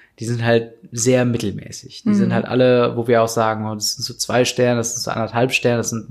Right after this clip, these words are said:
Speaker 1: so drei Sterne. Also drei Komma fünf sind schon Ausnahme der, der Riesenbrecher ganz am Ende.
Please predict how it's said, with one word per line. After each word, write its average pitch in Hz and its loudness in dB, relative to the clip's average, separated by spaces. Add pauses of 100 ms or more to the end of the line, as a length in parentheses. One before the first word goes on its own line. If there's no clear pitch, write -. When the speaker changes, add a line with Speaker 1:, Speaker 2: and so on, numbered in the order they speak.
Speaker 1:
so 113 -12
drei 104 -2
Sterne. 135 -2 (400)
Also 120 0
drei 120 0
Komma 127 0
fünf - -2
sind 143 0
schon 131 0
Ausnahme 127 0
der, 110 4
der 104 0
Riesenbrecher 139 0
ganz 117 -6
am 117 -8
Ende. 151 -4